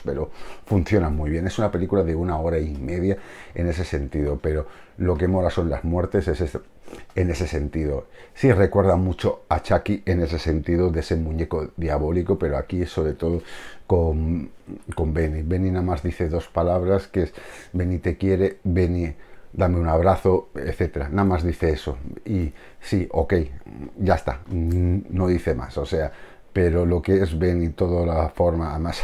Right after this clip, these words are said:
<laughs> hay un momento que, eh, eh, que se va a convertir en un ninja, etcétera, Benny, que es súper divertido, etcétera. Y cuando entran más muñecos y más robos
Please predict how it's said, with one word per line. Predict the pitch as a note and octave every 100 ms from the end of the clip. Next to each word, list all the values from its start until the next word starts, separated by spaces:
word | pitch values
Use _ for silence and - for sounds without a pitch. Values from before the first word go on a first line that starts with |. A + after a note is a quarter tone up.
| -
<laughs> | -
hay | G2+
un | F2
momento | E2 E2 F#2 - -
que, | - - - - - - G#2+ -
eh, | F#2+ E2+ F2+ F2 F#2+
eh, | F#2 F#2+ F2+ - - -
que | F2
se | -
va | G2+
a |
convertir | G#2 F2 E2 - G#2 -
en | E2+
un | F2 E2 D#2+
ninja, | F#2+ F#2+ E2+ D#2+ D#2 -
etcétera, | E2 - E2 D#2+ D#2
Benny, | D#2 E2+
que | -
es | D#2+
súper | - - - D#2 C#2+
divertido, | D2 B1+ - - D#2+ C2 B1
etcétera. | C2 D#2+ D2 C2+ -
Y | G#2
cuando | - D#2+ D#2+ E2+
entran | G2 G#2+ G2+ E2 - - - - - - -
más | G#2 G#2 G#2+ - - -
muñecos | G2+ F#2+ F#2+ - - -
y | G#2
más | F2+ F#2 E2+
robos | F#2+ D#2 D2 -